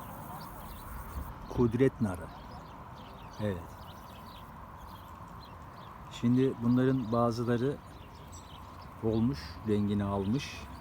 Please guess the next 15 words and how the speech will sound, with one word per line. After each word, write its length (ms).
Bakın 240
şu 200
renk 260
olacak. 360
Bunun 240
arkası 580
yeşil, 540
ön 160
tarafı 380
turuncu. 420
Her 220
tarafının 380
turuncu 300
olması 340
gerekiyor. 520